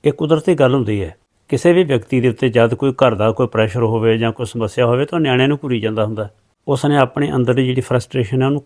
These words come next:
ਘਟਾਉਣਾ ਤਾਂ ਹੁੰਦਾ ਹੀ ਆ ਥੋੜ੍ਹਾ ਬਹੁਤਾ। ਚੀਨ ਅਤੇ ਅਮਰੀਕਾ ਸੰਸਾਰ ਦੀਆਂ ਦੋ ਵੱਡੀਆਂ ਧਿਰਾਂ ਨੇ, ਜੰਗੀ ਮਹਾਜ ਤੋਂ ਵੀ ਵੱਡੀਆਂ ਧਿਰਾਂ ਨੇ ਤੇ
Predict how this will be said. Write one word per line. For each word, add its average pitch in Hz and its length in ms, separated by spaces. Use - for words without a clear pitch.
ਘਟਾਉਣਾ 107 300
ਤਾਂ 131 120
ਹੁੰਦਾ 113 200
ਹੀ 120 60
ਆ 117 60
ਥੋੜ੍ਹਾ 113 220
ਬਹੁਤਾ। 101 280
ਚੀਨ 135 360
ਅਤੇ 139 260
ਅਮਰੀਕਾ 127 540
ਸੰਸਾਰ 120 540
ਦੀਆਂ 127 220
ਦੋ 131 140
ਵੱਡੀਆਂ 107 380
ਧਿਰਾਂ 95 240
ਨੇ, 90 120
ਜੰਗੀ 117 420
ਮਹਾਜ 123 360
ਤੋਂ 120 160
ਵੀ 151 100
ਵੱਡੀਆਂ 139 360
ਧਿਰਾਂ 123 300
ਨੇ 131 100
ਤੇ 127 100